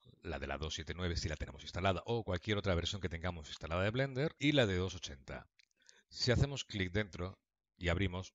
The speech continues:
nos encontramos una carpeta llamada config y aquí es donde se guarda la configuración de nuestro programa. Lo único que tenemos que hacer para resetearlo desde un inicio es volver atrás y la carpeta que tenemos aquí,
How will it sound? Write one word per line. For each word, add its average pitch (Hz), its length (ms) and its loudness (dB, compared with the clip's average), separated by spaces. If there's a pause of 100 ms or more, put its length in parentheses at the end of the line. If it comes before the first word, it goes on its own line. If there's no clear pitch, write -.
nos 92 140 -10
encontramos 90 360 -4
una 95 80 0
carpeta 87 300 -2
llamada 82 400 -2
config 107 500 -8 (420)
y 104 100 0
aquí 104 100 2
es 120 60 -4
donde 127 160 -2
se 107 120 4
guarda 98 240 4
la 98 120 4
configuración 87 640 -4
de 92 100 -2
nuestro 85 260 -8
programa. 65 420 -10 (120)
Lo 113 140 -2
único 147 160 -2
que 110 60 0
tenemos 98 280 4
que - 60 0
hacer 107 420 4
para 82 220 8
resetearlo 82 500 2
desde 73 380 -2
un 78 160 -4
inicio 123 560 -2
es 73 180 -8
volver 73 320 -4
atrás 107 520 -2
y 143 160 0
la 143 100 4
carpeta 104 360 2
que 95 100 0
tenemos 90 320 -4
aquí, 78 260 -8